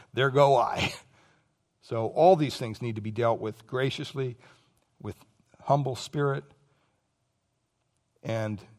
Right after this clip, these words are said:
understanding that, that, that God can restore th-, these situations. But it has to be done in His way. Father, we thank You for Your word. Thank You for this time. Lord, we,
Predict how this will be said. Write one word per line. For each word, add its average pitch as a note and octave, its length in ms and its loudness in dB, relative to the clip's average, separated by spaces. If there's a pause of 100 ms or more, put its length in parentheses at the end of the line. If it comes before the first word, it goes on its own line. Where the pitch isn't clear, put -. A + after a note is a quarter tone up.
(540)
understanding B2 680 -2
that, G#2+ 220 -6 (380)
that, A2+ 240 -12
that A2 200 -12
God B2 320 0
can C#3 140 -8
restore C3 500 -6
th-, G#2+ 80 -12 (540)
these A2 160 -6
situations. - 760 -14 (1600)
But G#2+ 120 -8
it - 20 -6
has C3 220 0
to - 60 -16
be G#2+ 100 -6
done A2+ 200 -2
in G#2 80 -10
His G2+ 240 -10
way. E2+ 160 -14
Father, F3 280 8
we D3 100 0
thank F3 300 6
You D3 80 0
for - 100 -4
Your C#3 120 0
word. G#2 360 -4 (220)
Thank B3 280 8
You F#3+ 80 8
for C#3+ 160 2
this C3+ 300 2
time. B2+ 480 2 (480)
Lord, C3+ 340 -2
we, - 200 -6